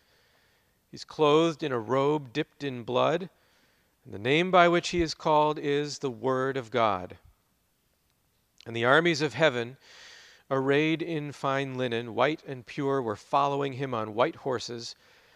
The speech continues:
From his mouth comes a sharp sword with which to strike down the nations, and he will rule them with a rod of iron. He will tread the winepress of the fury of the wrath of God the Almighty.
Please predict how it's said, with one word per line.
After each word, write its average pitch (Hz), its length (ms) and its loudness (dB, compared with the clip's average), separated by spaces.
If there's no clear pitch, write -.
From 156 200 2
his 156 180 2
mouth 147 480 2
comes 175 300 -2
a 139 80 -2
sharp - 360 0
sword 127 600 0
with 131 280 -2
which - 340 -6
to 165 120 -6
strike - 500 -4
down 131 280 0
the 123 80 -6
nations, 120 680 -8
and 110 100 -14
he 101 80 -8
will 120 180 0
rule 160 340 2
them 156 200 -2
with 131 160 0
a 127 80 2
rod 131 380 4
of 120 180 -2
iron. 107 480 -4
He 143 100 -6
will 127 120 0
tread 175 360 0
the 160 120 0
winepress 139 720 -2
of 123 220 -6
the 127 80 -2
fury 165 500 -2
of 127 140 0
the 123 100 -2
wrath 131 340 0
of 113 200 -8
God 123 320 4
the 135 100 -2
Almighty. 110 580 -2